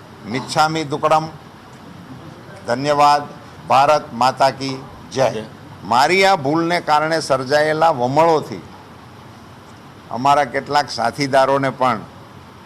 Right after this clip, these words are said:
સહન કરવાનું આવ્યું હશે, તો હું આપ સૌની સામે એમના માટે પણ મારી દિલગીરી પણ વ્યક્ત કરું છું અને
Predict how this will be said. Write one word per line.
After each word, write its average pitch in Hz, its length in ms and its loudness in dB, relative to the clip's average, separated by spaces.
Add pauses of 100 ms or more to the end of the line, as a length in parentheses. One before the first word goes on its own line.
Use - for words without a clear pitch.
(120)
સહન 120 360 -6
કરવાનું 110 540 -4
આવ્યું 98 280 -10
હશે, 92 220 -14
તો 92 140 -14
હું 98 200 -8
આપ 101 120 -2 (120)
સૌની 147 440 -4 (800)
સામે 123 320 -4
એમના 131 540 -4
માટે 120 280 -4
પણ 113 240 -6
મારી 101 380 -4 (220)
દિલગીરી 107 420 -8
પણ 120 200 -8
વ્યક્ત 110 300 -10 (100)
કરું 117 260 -8
છું - 340 -14
અને 104 340 -12